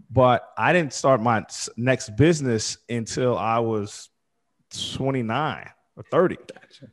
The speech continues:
Speaker 1: So it was years, years went by when I'm like, before I was like, "Okay, this is it." Um, so I think for me, it was just taking my time and knowing that, uh, the problem that I want to solve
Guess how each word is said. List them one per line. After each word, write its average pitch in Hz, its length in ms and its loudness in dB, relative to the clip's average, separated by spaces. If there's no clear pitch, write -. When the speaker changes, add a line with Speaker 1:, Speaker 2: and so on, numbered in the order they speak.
Speaker 1:
So 120 280 0
it 139 60 2
was 120 280 0
years, 143 840 2
years 165 400 2
went 110 180 -2
by 104 220 0
when 104 140 -6
I'm 104 200 -6
like, 95 360 -12
before 117 300 0
I 101 120 2
was 104 160 -4
like, 90 140 -4
"Okay, 101 260 -2
this 104 360 -4
is 98 140 -8
it." 120 180 -2
Um, 98 240 -2
so 120 160 0
I 120 80 6
think 139 220 0
for 123 120 -2
me, 147 240 2
it 139 40 4
was 123 140 2
just 113 160 -6
taking 127 240 -4
my 104 120 -4
time 117 440 -4
and 98 140 -8
knowing 113 360 -2
that, 101 320 -2
uh, 85 300 -8
the - 60 -4
problem 135 800 2
that 98 320 -2
I 110 160 2
want 123 280 -2
to 113 80 -8
solve 143 560 0